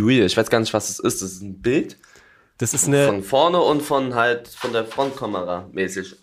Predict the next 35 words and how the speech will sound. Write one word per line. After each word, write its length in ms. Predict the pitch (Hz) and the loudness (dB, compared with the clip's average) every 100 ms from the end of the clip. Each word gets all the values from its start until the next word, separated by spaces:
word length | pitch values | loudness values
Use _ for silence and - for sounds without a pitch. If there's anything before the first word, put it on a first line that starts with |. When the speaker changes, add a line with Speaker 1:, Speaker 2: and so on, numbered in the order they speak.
| _ | _
Speaker 2:
Be 180 | 131 131 | -2 2
Real, 360 | 156 233 202 - | 2 4 2 -2
Be 280 | 123 143 127 | -6 -2 0
Real 220 | 143 196 | 2 2
ist 240 | 180 156 - | 2 -2 0
eine 160 | 139 | 0
App, 260 | 127 165 - | 2 0 0
in 180 | 139 127 | -4 2
der 180 | 131 147 | 4 2
du 100 | 143 | 0
praktisch, 840 | - 135 - 135 135 - - - | -4 -6 -2 0 0 -2 -8 -8
ähm, 480 | - 123 123 123 123 - _ | -4 0 0 0 -6 -10 _
am 220 | - 113 123 | -6 -4 -4
Tag, 400 | - 143 196 - | -2 0 0 2
glaub 160 | 147 | 0
ich, 100 | 139 | 2
ein 100 | 143 | -4
Zeitfenster, 520 | - - 143 175 151 - | -6 0 0 0 -4 -4
ich 140 | - | -4
hab's 140 | 160 | -2
selber 260 | - 143 131 | 2 2 2
nicht, 180 | 104 95 | 0 -2
ne? 140 | 147 | 0
Also 140 | 123 110 | 0 -2
falls 220 | 127 - | -4 -6
ich 60 | 113 | -8
jetzt 100 | - | -2
Scheiße 280 | 127 135 | 0 0
erzähle 440 | 147 123 - 135 123 | -4 -6 -4 -2 0
da 100 | 120 | -2
draußen, 540 | 113 120 120 - 123 | -2 -2 -2 -2 -8
äh, 320 | 120 - 110 107 | -6 -2 -2 -2
bitte 200 | 123 127 | -6 -6
nicht 180 | 120 107 | -6 -2
haten. 240 | 123 151 | -2 -4